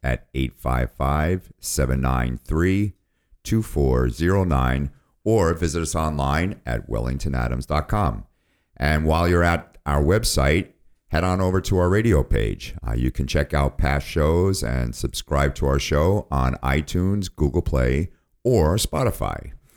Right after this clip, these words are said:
That way you're always gonna be up to date with our latest episodes. Um,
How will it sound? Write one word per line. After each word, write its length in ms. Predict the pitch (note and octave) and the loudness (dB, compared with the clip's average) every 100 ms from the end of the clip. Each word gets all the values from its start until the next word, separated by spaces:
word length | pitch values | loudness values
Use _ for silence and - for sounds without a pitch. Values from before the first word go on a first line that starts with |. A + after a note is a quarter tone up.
| - _ _ - | -20 _ _ -6
That 120 | C3 | 0
way 120 | D3+ | 2
you're 120 | C#3 A#2 | 4 4
always 180 | A#2 | 4
gonna 160 | A2+ G#2+ | 2 0
be 140 | G2+ | 2
up 140 | G2 - | 0 -2
to 80 | E2 | -4
date 420 | G2 F2+ D#2 - | 0 2 2 0
with 180 | D#2 D#2 | -2 0
our 140 | D2 | 0
latest 340 | D2 D2 D2 - | 2 2 2 0
episodes. 760 | C#2+ - - A1 G1+ G1+ - - _ _ - - _ _ - | -2 -2 -4 -4 -4 -8 -14 -16 _ _ -20 -20 _ _ -6
Um, 400 | A#1+ B1 B1+ | -2 -2 -4